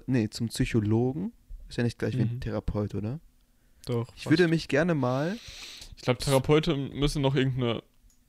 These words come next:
Speaker 2: irgendwas gemacht haben. Ich glaub, die müssen Praxiserfahrung oder sowas haben. Ich weiß nicht. Irgendwas müssen die, glaub ich, gemacht haben
Speaker 1: Ich
Speaker 2: noch.
Speaker 1: glaub, der
Speaker 3: Sie
Speaker 1: Cousin
Speaker 3: machen
Speaker 1: von
Speaker 2: Aber
Speaker 3: das
Speaker 1: meiner,
Speaker 2: wahrscheinlich kompletten Müll, sorry.
Speaker 1: der Cousin von meiner Oma ist Psychologe oder Therapeut, eins von beiden.
Speaker 2: Mhm.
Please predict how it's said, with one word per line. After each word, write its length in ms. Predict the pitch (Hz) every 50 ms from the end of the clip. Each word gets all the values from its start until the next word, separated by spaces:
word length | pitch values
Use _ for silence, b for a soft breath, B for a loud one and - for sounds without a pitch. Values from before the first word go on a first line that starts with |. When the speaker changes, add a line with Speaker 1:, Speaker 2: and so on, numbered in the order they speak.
| - - -
Speaker 2:
irgendwas 320 | 135 131 135 131 123 - -
gemacht 360 | 123 113 113 120 123 - -
haben. 160 | 110 107 107
Ich 80 | 110 -
glaub, 80 | 127 127
die 60 | 123
müssen 180 | 123 123 - -
Praxiserfahrung 920 | - - 127 127 - - - 147 139 - 139 135 135 - 135 131 135 135
oder 160 | 131 131 127
sowas 300 | 123 135 123 123 127 -
haben. 340 | - 127 127 123 127 123 123 127
Ich 80 | - -
weiß 140 | 107 110
nicht. 200 | - - - -
Irgendwas 320 | - 147 170 180 170 147 -
müssen 120 | 151 135 -
die, 40 | 127
glaub 140 | 113 113 110
ich, 80 | -
gemacht 240 | - 101 101 101 -
haben 80 | 107 98
Speaker 1:
Ich 60 | 95
Speaker 2:
noch. 60 | 98
Speaker 1:
glaub, 160 | 151 160 - -
der 100 | 160 147
Speaker 3:
Sie 40 | - - - - - - -
Speaker 1:
Cousin 260 | - 143 143 123 123
Speaker 3:
machen 160 | 123 123 - 117
Speaker 1:
von 100 | 110 127
Speaker 2:
Aber 100 | 120 147
Speaker 3:
das 80 | - -
Speaker 1:
meiner, 100 | 143 139
Speaker 2:
wahrscheinlich 240 | 127 127 123 120
kompletten 400 | - - 120 117 127 113 - 113
Müll, 300 | 110 110 113 107 104 98 101
sorry. 220 | - - - 101 104
Speaker 1:
der 100 | 127 107
Cousin 400 | 110 - 147 131 113 123 143 175 175
von 120 | - 160
meiner 220 | 156 143 123 117 -
Oma 200 | 131 160 131 104
ist 280 | - 87 - - - b b b b b b b b b b b - - - - - - -
Psychologe 420 | - - 104 - 104 101 104 104
oder 100 | 101 101
Therapeut, 460 | - 101 101 104 101 - 107 107 104
eins 120 | 113 107 104
von 100 | 113 107
beiden. 240 | 104 104 107 107 123
Speaker 2:
Mhm. 220 | 120 123 135 160